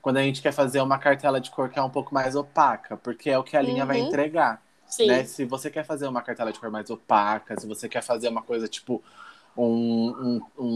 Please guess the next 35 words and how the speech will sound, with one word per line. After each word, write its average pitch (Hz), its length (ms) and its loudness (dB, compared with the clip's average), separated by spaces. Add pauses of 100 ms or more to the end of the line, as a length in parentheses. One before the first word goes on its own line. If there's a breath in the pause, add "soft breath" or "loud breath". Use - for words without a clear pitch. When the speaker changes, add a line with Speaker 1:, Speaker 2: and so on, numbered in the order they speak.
Speaker 1:
um 113 60 4
bordado 117 400 6
que - 120 -12
tem 123 200 0
uma 123 140 4
texturinha 123 500 -2
um 123 40 -6
pouco 139 240 -4
mais 131 360 0
empoeirado, 123 760 2
e 127 40 -2
eu 127 60 -6
não 139 100 -10
tô 147 100 -20
falando 151 300 -8
de 131 100 -12
empoeirado 127 540 -2
de - 60 -16
sujeira, 143 640 -4
tá? 107 120 -6
Tô - 80 -16
falando, 113 280 -8
tipo, 120 480 -6 (400 soft breath)
que 156 120 -2
realmente 339 360 4
Speaker 2:
Textura, 285 360 6
Speaker 1:
a - 20 6
cor, 160 80 2
ela 226 80 2
Speaker 2:
né? 185 120 0
Speaker 1:
não 185 100 -2
é, 165 280 0
isso, 170 480 -2
ela 139 160 2
não, 156 160 -8